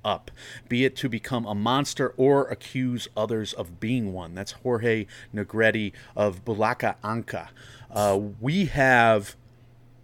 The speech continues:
we have a hundred percent here,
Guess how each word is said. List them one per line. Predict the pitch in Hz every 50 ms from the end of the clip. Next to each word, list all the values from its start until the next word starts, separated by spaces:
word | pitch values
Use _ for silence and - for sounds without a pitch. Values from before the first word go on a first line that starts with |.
| - _ _ _ _ _ _ _ _ _ _ _ _ _ -
we | 123 127 175 220 233
have | 226 208 214 202 185 160 147 -
a | - 107
hundred | 98 127 156 180 160 - -
percent | - 147 - - - 131 117 107 - 90
here, | - 120 107 98 92 90 90 90